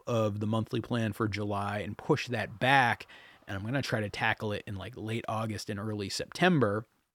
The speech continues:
as a way to try to develop that spring so that I have an additional source of water for my cattle.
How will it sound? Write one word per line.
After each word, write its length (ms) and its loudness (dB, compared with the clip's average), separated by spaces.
as 200 4
a 60 8
way 380 8
to 180 0
try 240 6
to 160 4
develop 380 6
that 180 0
spring 400 4
so 180 0
that 120 -2
I 40 -2
have 160 0
an 60 0
additional 380 0
source 260 2
of 100 -2
water 320 2
for 140 -4
my 160 -2
cattle. 560 2